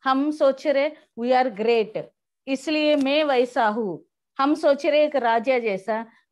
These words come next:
but थोड़ा देर के बाद पता चलेगा कि हम अकेला हो गया। We are alone,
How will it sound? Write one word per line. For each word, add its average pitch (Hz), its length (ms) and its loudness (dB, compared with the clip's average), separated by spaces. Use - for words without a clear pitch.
but 247 420 -2
थोड़ा 294 200 4
देर 277 300 4
के 302 160 2
बाद 277 280 0
पता 277 260 0
चलेगा 269 520 0
कि 370 240 -6
हम 277 260 -2
अकेला 262 400 2
हो 220 240 -4
गया। 147 260 -10
We 294 160 2
are 294 240 4
alone, 277 280 2